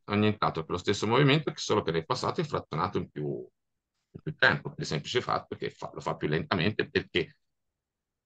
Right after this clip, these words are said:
i gamblers, i giocatori d'azzardo,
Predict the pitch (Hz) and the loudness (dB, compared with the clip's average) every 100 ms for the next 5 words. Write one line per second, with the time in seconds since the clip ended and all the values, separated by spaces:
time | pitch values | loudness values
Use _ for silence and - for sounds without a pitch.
0 | _ _ _ _ - 107 98 92 87 107 | _ _ _ _ 0 6 8 8 6 6
1 | 147 - - _ _ _ _ - 95 92 | 4 0 -10 _ _ _ _ -2 0 2
2 | 92 101 95 92 85 80 78 71 104 151 | 4 6 6 6 4 2 2 0 2 2